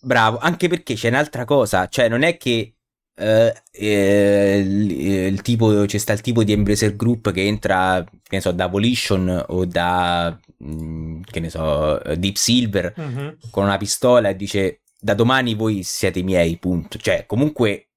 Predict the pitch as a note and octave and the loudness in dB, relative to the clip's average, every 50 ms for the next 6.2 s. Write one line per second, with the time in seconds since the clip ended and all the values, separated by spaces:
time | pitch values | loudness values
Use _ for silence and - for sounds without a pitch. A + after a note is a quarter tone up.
0 | _ - - - - - - E3 D3+ D#3+ D#3 C3+ E3 D#3 E3 E3+ D#3+ E3 E3+ D#3 | _ -20 -16 -10 -6 -2 0 0 0 0 0 -2 -2 -2 -2 -4 -2 0 0 2
1 | - - D3 D3 C#3 C3+ C3+ B2 B2+ C3+ C3 B2 - D3+ D3 C3+ D#3 D#3 D3+ D3+ | 2 2 2 2 0 0 -2 -2 -2 -2 -4 -2 -2 -2 -2 0 -2 -2 0 2
2 | F3+ F3+ F3 F3+ - G#3+ G#3+ G3 F#3+ - - D3 F3 G3+ F3+ E3 D3 D#3 E3 D#3+ | 2 2 2 2 2 2 4 4 4 4 4 4 4 4 4 4 4 4 2 2
3 | C#3+ C4+ B3+ C4+ C4 - B3 A3+ - D#3 G3 G#3 G#3 G3+ G3 G3+ G3+ G3 G3 G3 | 2 2 4 4 4 4 2 0 0 2 0 2 2 2 2 2 2 2 0 -2
4 | - - A#3 G#3 G#3 F#3 F3+ E3 D#3+ E3 F3 F3 E3+ D#3+ E3 E3 F#3 F#3+ - G3 | -2 -2 0 2 2 2 4 2 2 2 2 2 2 2 2 0 0 0 0 -2
5 | D#3 F3 E3 D3+ C#3+ C#3+ E3 E3 E3+ E3+ E3+ D#3 D3+ C#3+ C#3+ D3 D3 D3 D3 C#3+ | 0 -2 -4 -2 0 4 4 4 4 4 2 0 0 0 2 2 2 2 0 -2
6 | - - D#3 | -2 -2 -2